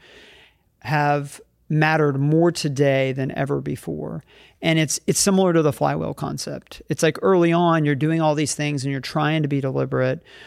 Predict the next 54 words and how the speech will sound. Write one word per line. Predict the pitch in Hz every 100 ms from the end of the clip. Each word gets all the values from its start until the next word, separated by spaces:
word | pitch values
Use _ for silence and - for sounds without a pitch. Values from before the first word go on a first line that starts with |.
| - _ _
but | -
you | 185
still | - 302
gotta | 220 170
pay | - 156
the | 143
bills | 131 139 147 135
and | 147
you |
gotta | 143 175
make | 170 151 -
sales. | - 139 139 135
And | 139
it's | 139
like, | 143 143
how | - 185
much | 196 175
is | 147
culture | - 151 143 151
really | 139 135 135
driving | 135 135 135 135
the | 139
organization? | 135 135 139 151 156 143 147 143 139 - - - -
And | 170 185
then | 185
at |
some | 175 254 254
point | 220 185 -
you | 165
get | 160 156
to | 160
a | 147
scale | - 156 143 143
where | 147
you | 143 143
realize, | 147 143 139 135 - -
well, | 156
culture's | - 226 - 160 147 135 - -
everything | 156 156 131 - 135 135 165 - - - -
when | 156
it | 160
comes | 156 147
to | -
our | 139
future | - 147 - 139
success. | - - - 147 139
So | - 147 - 147 - _ - _ _ _
when | 202 202
you | 185
see | - 233
companies | - 202 180 170 135
that | 147
have | 123
had | 127 143 139 139 143